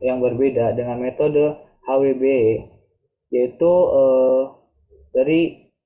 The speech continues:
eh, minyak Kanada itu terdapat dua puluh satu koma tiga persen,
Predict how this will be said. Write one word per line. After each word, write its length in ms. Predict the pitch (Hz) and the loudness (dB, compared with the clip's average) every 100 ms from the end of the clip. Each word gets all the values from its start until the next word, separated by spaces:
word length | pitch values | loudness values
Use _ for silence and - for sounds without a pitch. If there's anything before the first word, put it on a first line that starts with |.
| _ _ _ _ _ _ - | _ _ _ _ _ _ -10
eh, 240 | 139 135 131 | -2 0 0
minyak 380 | 135 131 127 131 | -2 -6 -4 -4
Kanada 240 | 131 127 | -2 -2
itu 560 | 131 143 165 170 - _ _ _ _ _ _ _ _ _ _ _ _ _ _ _ _ _ _ | -2 0 0 0 -8 _ _ _ _ _ _ _ _ _ _ _ _ _ _ _ _ _ _
terdapat 480 | 135 135 131 151 151 | -6 -2 -2 -2 -2
dua 160 | 135 131 | -2 -2
puluh 60 | |
satu 180 | 127 - 160 | -2 -2 -2
koma 240 | 131 131 | -2 -4
tiga 240 | - - - | -4 -4 -2
persen, 500 | 117 131 147 175 | -4 -2 -4 -4